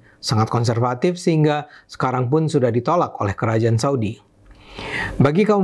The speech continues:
Wahabi, umat Islam di seluruh dunia harus selalu mengikuti apa yang dilakukan di Saudi, tanah kelahiran Islam, di abad ketujuh saat Nabi Muhammad masih hidup. Semua praktek kebudayaan yang tidak sesuai dengan apa yang dilakukan di Saudi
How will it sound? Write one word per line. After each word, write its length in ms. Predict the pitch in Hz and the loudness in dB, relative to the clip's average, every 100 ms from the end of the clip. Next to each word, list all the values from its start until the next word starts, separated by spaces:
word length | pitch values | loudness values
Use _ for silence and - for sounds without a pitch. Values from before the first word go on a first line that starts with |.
| 175 | 2
Wahabi, 400 | 165 175 110 104 | 0 0 0 0
umat 320 | 147 127 135 | 0 0 0
Islam 400 | 127 170 180 170 | 0 2 4 2
di 80 | 139 | 4
seluruh 400 | 143 120 117 139 | 2 2 4 2
dunia 400 | 160 95 107 - | 2 0 -4 -4
harus 320 | 120 123 156 | 0 0 0
selalu 320 | 160 180 180 | 2 4 4
mengikuti 640 | 160 139 131 143 143 151 | 4 2 2 0 2 0
apa 400 | - 135 139 143 | -2 -6 -2 -2
yang 240 | 139 117 113 | 0 0 2
dilakukan 480 | 110 107 120 123 120 | 0 0 -2 -2 -2
di 140 | 113 | -2
Saudi, 480 | 143 165 160 170 165 - - - | 0 0 2 2 0 -8 -20 -8
tanah 320 | - 135 120 | -4 -2 -2
kelahiran 400 | - 104 117 107 | -2 0 0 2
Islam, 400 | 131 165 170 170 165 - - | 2 2 2 0 -4 -16 0
di 160 | 175 | 2
abad 240 | 185 160 - | 2 0 0
ketujuh 400 | 165 147 98 85 | 0 0 0 -6
saat 400 | - 127 123 - 127 | -4 -2 -2 -4 -2
Nabi 240 | 123 123 | 2 2
Muhammad 480 | 120 92 120 135 - | 2 2 0 0 -4
masih 400 | 123 110 143 143 | -6 -2 0 0
hidup. 140 | 87 - _ _ _ _ - - - - - - - - | -2 -10 _ _ _ _ -20 -20 -20 -14 -12 -8 -6 -6
Semua 320 | - 127 127 | 0 2 2
praktek 480 | 123 120 - 135 - | 0 -4 -2 -6 2
kebudayaan 480 | 120 123 123 127 127 | 2 4 2 2 0
yang 80 | 117 | 0
tidak 240 | 110 110 | 0 0
sesuai 400 | 107 110 147 147 | 0 0 0 0
dengan 240 | 139 135 127 | -2 -2 -2
apa 240 | 117 139 | -4 -4
yang 160 | 135 127 | 0 0
dilakukan 320 | 117 143 131 | 0 0 0
di 80 | 120 | 0
Saudi 360 | 143 143 160 | 0 2 2